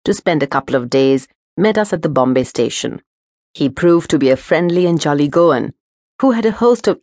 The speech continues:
equally hospitable relatives and friends in the city. We stayed at one of his uncle's small apartment in the heart of the city, while Bhove himself went on to Goa to prepare for our reception.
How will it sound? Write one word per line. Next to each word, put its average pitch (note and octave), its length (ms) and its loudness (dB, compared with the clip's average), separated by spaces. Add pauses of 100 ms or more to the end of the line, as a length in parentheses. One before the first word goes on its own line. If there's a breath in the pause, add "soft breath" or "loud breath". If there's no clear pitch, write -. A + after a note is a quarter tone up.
equally G3+ 400 0
hospitable D3+ 640 -2
relatives C#3+ 600 0 (200)
and G3+ 240 0
friends C3+ 240 0
in C3+ 80 -2
the C#3+ 80 -4
city. - 480 -4 (720)
We F3 80 0
stayed G3 300 0
at F3+ 160 0
one D#3 100 0
of D3 80 -2
his C#3+ 160 0
uncle's D#3+ 400 -2
small G3 340 0
apartment F#3 600 -2 (240 soft breath)
in F#3 100 0
the D#3 160 -4
heart D3+ 240 0
of B2+ 60 -8
the B2 100 0
city, A2+ 460 -4 (420)
while C3+ 180 0
Bhove D#3+ 360 0
himself D3+ 500 -2
went G3 240 0
on G#3 140 0
to G#3 80 -2
Goa C#3 420 2 (240 soft breath)
to G#3 100 -4
prepare D3 380 -2
for - 160 -4
our C3+ 120 0
reception. C3+ 640 -6